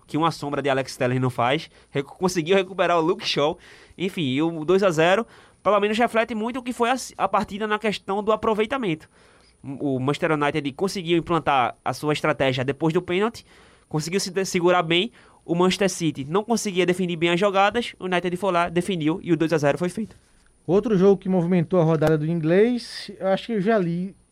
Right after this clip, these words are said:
Speaker 2: em algum roteiro isso aqui. Jogando mal mais uma vez, o Liverpool foi derrotado por um a zero para o Fulham. E
Speaker 1: É um déjà
Speaker 2: chegou,
Speaker 1: vu.
Speaker 2: e chegou à sua sexta derrota consecutiva em Anfield, um recorde aí negativo para o Liverpool.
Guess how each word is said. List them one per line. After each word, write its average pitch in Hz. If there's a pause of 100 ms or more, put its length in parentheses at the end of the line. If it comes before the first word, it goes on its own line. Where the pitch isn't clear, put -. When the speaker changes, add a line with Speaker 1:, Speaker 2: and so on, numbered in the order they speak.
(140)
Speaker 2:
em 175
algum 165
roteiro 160
isso 160
aqui. 127
Jogando 180
mal 185
mais 185
uma 226
vez, 202
o 202
Liverpool 185
foi 151
derrotado 156
por 160
um 196
a 185
zero 160 (420)
para 180
o 170
Fulham. 147
E 120
Speaker 1:
É 143
um 151
déjà 156
Speaker 2:
chegou, 117
Speaker 1:
vu. 110 (240)
Speaker 2:
e 165
chegou 180
à 185
sua 196
sexta 214
derrota 160 (160)
consecutiva 190
em 160
Anfield, 160 (400)
um 165
recorde 170
aí 156
negativo 160 (440)
para 160
o 170
Liverpool. 151